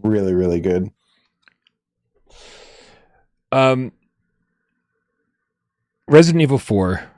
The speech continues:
Speaker 2: got Game of the Year. Um,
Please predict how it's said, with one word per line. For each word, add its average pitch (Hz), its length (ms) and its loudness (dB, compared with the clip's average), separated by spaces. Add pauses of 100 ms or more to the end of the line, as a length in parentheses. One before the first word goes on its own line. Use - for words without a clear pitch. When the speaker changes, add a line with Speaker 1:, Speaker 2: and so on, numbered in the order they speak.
(1160)
Speaker 2:
got 95 440 0
Game 98 180 -2
of 95 100 -6
the 90 100 -6
Year. 80 320 -10 (540)
Um, 92 480 -6